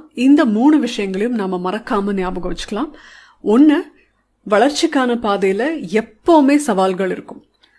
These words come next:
அந்த சவால்கள் நம்மள வந்து வளர்க்கும் அப்படிங்கறத வந்து நம்ம மறந்துட வேண்டாம்.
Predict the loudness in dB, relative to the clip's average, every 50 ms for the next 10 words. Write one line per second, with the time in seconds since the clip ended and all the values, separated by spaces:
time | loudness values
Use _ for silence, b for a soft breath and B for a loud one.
0 | _ _ -4 -2 -2 -2 -2 -2 -2 0 2 2 2 2 2 2 2 0 0 -4
1 | -8 _ _ _ -4 -2 0 2 2 0 0 0 -2 -2 -2 -2 -2 -2 -2 -2
2 | -2 -4 -6 -4 -2 0 0 0 -2 -6 -8 -6 -6 -6 -6 -6 -8 -8 -8 -8
3 | -8 -8 -6 -6 -6 -6 -4 -6 -6 -6 -6 -6 -6 -4 -6 -6 -6 -6 -6 -6
4 | -4 -4 -6 -6